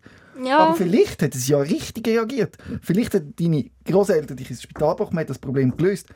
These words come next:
Speaker 2: Vielleicht, wenn du dem Psychotherapeut getraut hättest, die Wahrheit zu sagen, hätte es können lösen. Aber du gehst davon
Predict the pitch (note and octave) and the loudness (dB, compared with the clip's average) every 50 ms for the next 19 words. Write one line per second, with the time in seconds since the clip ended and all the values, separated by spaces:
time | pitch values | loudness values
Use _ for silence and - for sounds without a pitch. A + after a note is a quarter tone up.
0 | _ _ _ - - C#3 C3 D#3 C4 E4+ - - - - E3+ D3 - C#3+ C3 - | _ _ _ -6 -4 -2 2 2 2 0 0 -4 -4 -2 -2 -2 -2 -4 -6 -2
1 | - C3+ - E3+ - G#3+ G#3+ A3 G3 E3+ - - E3+ E3 C#3 - - - A#2+ - | -4 -4 0 0 0 0 0 0 0 -4 -2 -2 -2 -2 -2 -4 -6 -12 -10 -4
2 | E3 F#3 F3+ G#3 A3 A3 - G3+ E3 - - C#3 - - E3 D#3 E3 F#3 F3+ - | 0 2 4 4 2 2 0 -2 -2 -2 -10 -14 -8 0 0 0 0 0 -2 -4
3 | F#3 D3 B2+ A#2 - _ - - - - D#3+ C#3+ D3 C#3+ - D#3 C#3+ C#3 D3 E3 | -4 -4 -4 -6 -10 _ -18 -20 -8 -4 -4 -2 -2 -2 -2 -2 0 0 0 0
4 | F#3+ - - D3 C3+ C#3 D#3 G3+ - F#3+ E3+ D#3+ - - C#3 - C3+ B2 | 0 0 -2 -2 -2 -2 -4 -2 0 0 0 0 -2 -6 -6 -4 -4 -4